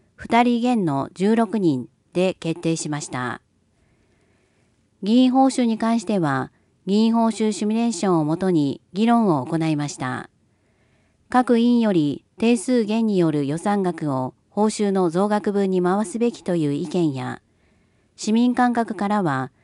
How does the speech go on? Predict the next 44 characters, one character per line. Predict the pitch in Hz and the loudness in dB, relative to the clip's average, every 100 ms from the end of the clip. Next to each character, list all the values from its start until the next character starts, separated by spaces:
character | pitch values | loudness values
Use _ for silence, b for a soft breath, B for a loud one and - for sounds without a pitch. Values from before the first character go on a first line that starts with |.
| _ - | _ -4
議 | 196 | 0
員 | 220 | 2
報 | 226 | 2
酬 | 220 220 | 0 -2
は | 185 170 | -4 -4
高 | 180 170 | -4 -2
い | 247 | -2
と | 233 | 0
い | 190 | 0
う | 180 | 2
意 | 180 | 0
見 | 208 214 175 | -2 -2 -2
が | 131 | -4
挙 | 139 | -4
げ | 156 | -4
ら | |
れ | 151 | -4
ま | 143 | -6
し | 143 | -8
た。 | 135 123 - - _ _ _ _ _ _ _ _ _ _ _ _ | -10 -8 -10 -14 _ _ _ _ _ _ _ _ _ _ _ _
協 | 254 269 | 2 4
議 | 240 226 | 4 2
を | 180 | 0
重 | 185 214 | -4 -2
ね | 214 | 0
ま | 220 | -2
し | 196 | -2
た | 170 | -4
が、 | 151 135 - _ _ | -2 -4 -6 _ _
意 | 214 | -4
見 | 190 208 | 0 0
の | 170 | 0
一 | 143 139 - | 0 -4 -2
致 | |
に | 220 | 0
は | 214 | 0
至 | 147 185 | -2 -2
ら | 214 | -2
な | 220 | -2
か | 185 | -4
っ | 175 | -6
た | 147 | -6
た | 131 | -8
め、 | 131 131 | -6 -8